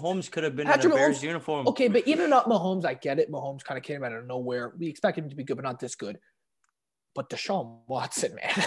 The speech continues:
Speaker 2: like, you, you trade up, you just signed Mike Glennon for three years, eighteen million dollars, and then you do that, or however much money it was, and
Speaker 1: Yeah.
Speaker 2: then you pass on Deshaun. Maybe they wanna go for Deshaun.
Speaker 1: Maybe they wanna go
Speaker 2: What's
Speaker 1: for Deshaun.
Speaker 2: telling?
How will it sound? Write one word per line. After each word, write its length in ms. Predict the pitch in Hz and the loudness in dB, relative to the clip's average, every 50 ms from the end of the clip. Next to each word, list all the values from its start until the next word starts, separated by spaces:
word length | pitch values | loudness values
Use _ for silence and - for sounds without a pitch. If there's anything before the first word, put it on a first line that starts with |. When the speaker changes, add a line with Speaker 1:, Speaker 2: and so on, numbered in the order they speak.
| - - - | 0 2 2
Speaker 2:
like, 420 | 262 - - - - - - - | 2 0 0 -4 -6 -6 0 2
you, 80 | 254 214 | 2 4
you 160 | 202 214 214 | 6 6 4
trade 360 | 180 - - 247 247 262 220 | 4 6 8 8 8 10 10
up, 320 | 208 233 285 285 - - - - - - - _ | 10 10 10 8 4 -4 -14 -18 -20 -20 -6 _
you 60 | 202 | 2
just 160 | 220 247 - | 4 4 6
signed 240 | - 240 233 226 208 | 6 6 6 6 6
Mike 160 | 208 214 214 - | 6 4 4 4
Glennon 240 | 196 202 226 240 | 4 2 2 2
for 100 | - 190 | -2 -4
three 200 | - - 208 202 | -2 0 2 4
years, 180 | 190 190 175 175 | 6 6 6 6
eighteen 300 | 180 185 180 - 180 175 | 4 2 2 0 -2 0
million 240 | 175 175 175 175 175 | 0 0 0 2 4
dollars, 240 | 175 175 185 190 180 | 6 6 6 6 4
and 80 | 175 | 0
then 80 | 180 185 | 0 0
you 80 | 185 | 0
do 140 | 175 180 180 | 2 4 4
that, 220 | 170 175 202 233 - | 4 4 2 2 4
or 260 | 196 180 160 156 143 - | 4 6 6 6 4 4
however 240 | 180 175 175 175 175 | 2 2 2 2 0
much 260 | 170 175 170 - - | -2 -2 -2 -2 -4
money 140 | 170 170 175 | -4 -2 -2
it 80 | 151 | 0
was, 280 | 165 180 202 247 - - - _ _ _ _ _ _ _ | 2 2 2 0 -2 -10 -18 _ _ _ _ _ _ _
and 100 | - 208 | -2 2
Speaker 1:
Yeah. 60 | 214 - | 4 4
Speaker 2:
then 120 | 220 226 | 4 4
you 80 | 220 226 | 4 2
pass 320 | - - 208 214 208 214 | 6 6 6 6 6 4
on 140 | 220 214 202 | 2 2 2
Deshaun. 380 | 202 185 - - 226 233 214 226 - - - - - _ _ _ _ _ _ _ _ _ _ _ _ _ _ _ _ _ _ _ _ _ _ _ _ _ _ _ _ - | 2 2 6 8 8 8 8 6 0 -8 -18 -20 -20 _ _ _ _ _ _ _ _ _ _ _ _ _ _ _ _ _ _ _ _ _ _ _ _ _ _ _ _ -6
Maybe 200 | 180 185 208 214 | -4 -2 0 0
they 120 | 208 208 | 0 0
wanna 180 | 202 208 208 208 | 0 0 -2 0
go 120 | 196 208 | 0 -2
for 140 | 180 202 214 | 0 0 -2
Deshaun. 420 | 190 196 185 - 208 247 247 185 - _ _ _ _ 120 | -2 -4 -4 -6 -10 -12 -12 -12 -14 _ _ _ _ -8
Speaker 1:
Maybe 260 | 123 135 143 143 151 | -6 -4 -4 -2 -2
they 100 | 143 143 | -2 -2
wanna 200 | 143 147 143 143 | -2 -4 -6 -2
go 80 | 139 | 6
Speaker 2:
What's 220 | 147 - - 135 127 | 6 6 6 6 -2
Speaker 1:
for 60 | 131 | -2
Deshaun. 20 | |
Speaker 2:
telling? 360 | 233 254 254 254 247 240 - | -2 0 2 2 0 0 -2